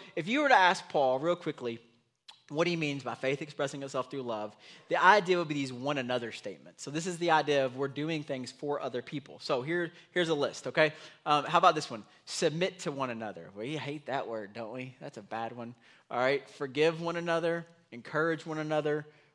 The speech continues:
restore one another, accept one another, care for one another,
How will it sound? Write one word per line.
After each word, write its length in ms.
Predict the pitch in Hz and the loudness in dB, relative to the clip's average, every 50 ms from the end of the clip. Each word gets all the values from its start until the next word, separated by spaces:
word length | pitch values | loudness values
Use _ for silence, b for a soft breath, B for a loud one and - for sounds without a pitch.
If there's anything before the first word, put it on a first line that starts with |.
| B B | B B
restore 520 | - - - - - 151 156 160 156 156 | -16 -16 -12 -6 -2 0 2 2 2 2
one 160 | 147 151 151 | 0 0 -2
another, 500 | 147 143 143 143 139 139 139 131 131 127 - - _ _ _ _ _ _ _ _ _ | -2 -2 0 0 0 0 0 -2 -2 -6 -10 -18 _ _ _ _ _ _ _ _ _
accept 500 | - - - - - 156 143 143 - - | -16 -12 -8 -2 2 2 2 2 0 -4
one 140 | 165 151 139 | -6 -6 -6
another, 540 | 139 135 131 127 123 127 123 120 120 120 131 - _ | -4 -2 -2 -2 0 0 -2 -2 -2 -4 -8 -16 _
care 260 | - - 165 147 143 139 | -8 -2 0 0 0 0
for 120 | - 151 | -2 -6
one 160 | 139 135 135 | -6 -6 -6
another, 500 | 127 123 123 123 123 117 120 120 120 117 | -6 -6 -4 -4 -4 -2 -2 -4 -4 -6